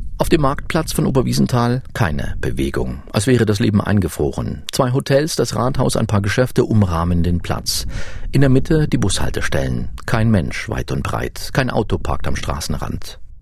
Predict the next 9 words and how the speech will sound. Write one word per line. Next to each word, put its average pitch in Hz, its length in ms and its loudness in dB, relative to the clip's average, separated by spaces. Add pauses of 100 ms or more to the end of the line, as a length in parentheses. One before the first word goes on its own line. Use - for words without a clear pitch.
(100)
Mehr 165 180 2
als 170 160 0
sechshunderttausend 139 720 2
Gäste - 320 2
empfängt - 380 2
Oberwiesenthal 113 800 2
in 117 160 2
normalen 98 640 4
Jahren. 73 480 -2